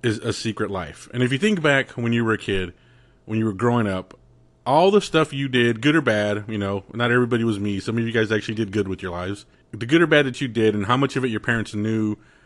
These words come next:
how much of it you talked about with your parents, how much of it filtered down to kind of your inner circle of family, I guess. For some of you, that's a lot. For, if you're like me, it's very little. And you kinda just went about your life in school with friends.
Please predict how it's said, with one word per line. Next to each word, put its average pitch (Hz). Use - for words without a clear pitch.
how 123
much 131
of 127
it 120
you 107
talked 123
about 104
with 107
your 107
parents, 101
how 117
much 127
of 120
it 92
filtered 127
down 101
to 117
kind 135
of 131
your 117
inner 120
circle 110
of 92
family, 92
I 85
guess. 80
For 104
some 143
of 135
you, 139
that's 110
a 95
lot. 107
For, 101
if 101
you're 101
like 92
me, 117
it's 98
very 95
little. 117
And 113
you 117
kinda 170
just 151
went 127
about 120
your 107
life 101
in 95
school 107
with 95
friends. 104